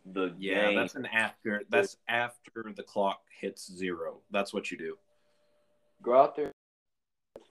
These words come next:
Speaker 3: fan, with the team, and then go have fun with the fans.
Speaker 1: Yeah.
Speaker 2: Yeah.
Speaker 1: I thought
Speaker 2: It's all about maturity. Okay,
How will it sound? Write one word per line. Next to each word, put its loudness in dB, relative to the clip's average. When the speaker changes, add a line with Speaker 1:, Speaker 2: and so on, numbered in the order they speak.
Speaker 3:
fan, -8
with -14
the -6
team, -4
and -8
then -2
go 2
have -2
fun -6
with -14
the -20
fans. -20
Speaker 1:
Yeah. -10
Speaker 2:
Yeah. -2
Speaker 1:
I -20
thought -2
Speaker 2:
It's 0
all 4
about 0
maturity. -10
Okay, 4